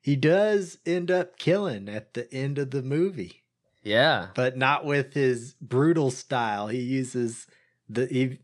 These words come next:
Speaker 1: he becomes the man of Tai Chi, and then he kills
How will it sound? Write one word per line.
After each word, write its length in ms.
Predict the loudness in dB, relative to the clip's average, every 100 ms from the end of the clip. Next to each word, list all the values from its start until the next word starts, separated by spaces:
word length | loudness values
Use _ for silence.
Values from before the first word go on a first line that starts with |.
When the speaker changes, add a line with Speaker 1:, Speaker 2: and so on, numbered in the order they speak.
| _
Speaker 1:
he 160 | -2 2
becomes 600 | 0 4 2 2 -2 -4
the 120 | -4
man 400 | -2 -2 -2 -2
of 160 | -4
Tai 360 | -4 -2 0 -2
Chi, 480 | -4 -6 -4 -4 -6
and 180 | -4 0
then 200 | 0 0
he 260 | -2 -4
kills 720 | -6 -8 -6 -6 -10 -16 -18